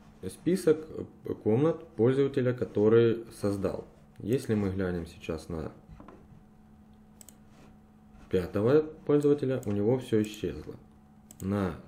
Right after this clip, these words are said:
нашего второго пользователя у него тоже исчезло.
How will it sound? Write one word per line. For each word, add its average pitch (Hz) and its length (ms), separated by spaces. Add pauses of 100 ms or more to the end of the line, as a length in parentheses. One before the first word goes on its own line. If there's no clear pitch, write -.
нашего 85 340
второго 87 400
пользователя 147 600
у 104 40
него 98 280
тоже 87 340
исчезло. - 460